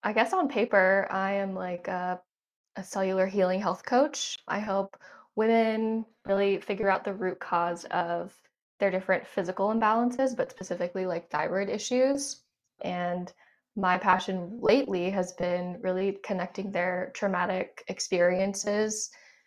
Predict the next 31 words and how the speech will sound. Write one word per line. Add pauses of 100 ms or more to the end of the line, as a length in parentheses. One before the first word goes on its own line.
(180)
to
figuring
out
where
they
feel
that (180)
need
to (180)
stay
in
fight
or
flight, (1200)
whether
that's,
like,
consciously
or
subconsciously, (360)
to
help
them,
like,
move
through
that
and (560)
get
back
into